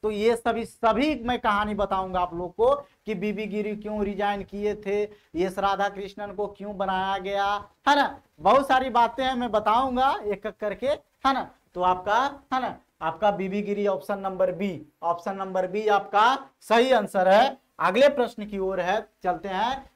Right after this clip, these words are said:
निम्नलिखित में से कौन सर्वाधिक समय तक उपराष्ट्रपति पद पर आसीन रहा? तो मैं बता दूं कि डॉक्टर एस राधाकृष्णन, अभी मैंने चर्चा किया कि सर्वपल्ली राधाकृष्णन जो थे, है ना, वे दो पद, है ना,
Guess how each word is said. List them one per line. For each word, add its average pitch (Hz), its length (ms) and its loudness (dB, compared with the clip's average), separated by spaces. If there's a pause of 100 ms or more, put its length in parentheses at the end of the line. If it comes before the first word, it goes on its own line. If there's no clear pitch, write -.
(120)
निम्नलिखित 240 520 0
में 233 200 -2
से 233 280 0 (140)
कौन 302 240 2
सर्वाधिक 233 560 -2
समय 208 340 -6
तक 226 280 -2 (300)
उपराष्ट्रपति 202 800 -2
पद 185 240 -6
पर 311 420 2 (220)
आसीन 208 420 2
रहा? 196 500 4
तो - 320 -10
मैं 160 160 -2
बता 226 340 6
दूं 214 180 -2
कि 220 400 -12
डॉक्टर 175 440 0
एस 240 280 4
राधाकृष्णन, 202 960 0 (180)
अभी 185 260 2
मैंने 226 240 2
चर्चा - 380 -4
किया 202 440 2
कि 185 380 -10
सर्वपल्ली 214 500 -4
राधाकृष्णन 180 800 -2
जो 165 140 -8 (100)
थे, 190 140 0
है 294 540 2
ना, 269 180 -2 (160)
वे 190 160 2
दो 240 280 4 (120)
पद, 202 200 2
है 208 200 0
ना, 233 140 -2